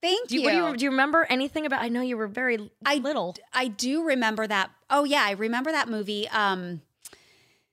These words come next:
Speaker 1: I, uh, I had auditioned for that and was working on that and then got the part of D J on Full House. And they
Speaker 2: Oh.
Speaker 1: actually held shooting the pilot so I could finish Some Kind of
Speaker 2: No
Speaker 1: Wonderful.
Speaker 2: way.
Speaker 1: Yeah.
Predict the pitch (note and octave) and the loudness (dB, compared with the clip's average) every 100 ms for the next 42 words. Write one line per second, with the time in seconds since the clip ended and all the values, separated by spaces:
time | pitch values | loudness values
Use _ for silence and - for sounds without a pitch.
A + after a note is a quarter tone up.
0 | _ _ _ _ _ - A3+ D#4+ G4+ - | _ _ _ _ _ -2 2 4 2 2
1 | A#3+ D4 G#4 F4+ C4 C4+ C#4+ C4+ A#3+ A3+ | 0 2 4 2 2 0 -2 0 0 0
2 | G#3+ G#3 F3+ G3 C4 - C4+ G#3 F#3+ F#3 | -2 -4 -2 2 2 2 0 2 2 2
3 | F3+ F3 F3 - _ _ _ _ _ _ | 2 2 0 -6 _ _ _ _ _ _
4 | _ _ - A3 A3 C4 D#4+ B3+ - G#3 | _ _ 0 2 4 4 4 4 0 -4
5 | G#3+ G#3 - _ _ _ - G3+ F3 A#3+ | 0 0 -2 _ _ _ -8 -6 -2 0
6 | G#3+ F#3+ F3 E3+ F3+ D#3+ B3+ F#3+ - - | 2 2 0 -2 -4 0 0 0 -2 -4
7 | G#3 A3 A#3+ - A#3+ G3+ F#3 G3+ G3+ F3 | 0 0 0 0 -2 -2 0 2 0 -6
8 | - - - A#3+ G3+ F#3+ - B3 D4+ F3+ | -10 -2 0 2 0 -2 -2 0 2 0
9 | F#3 - A3 G3 F#3+ - B3 C4 F#3+ - | -2 -2 0 0 0 -4 0 2 2 0
10 | - G3+ G3 F#3+ F3+ G3+ A3 - A4+ - | 2 0 0 -2 2 2 2 2 0 -2
11 | B3 F#3 D#3+ D#3 D3+ - G3+ F3+ | -2 -4 -4 -8 -12 -2 0 2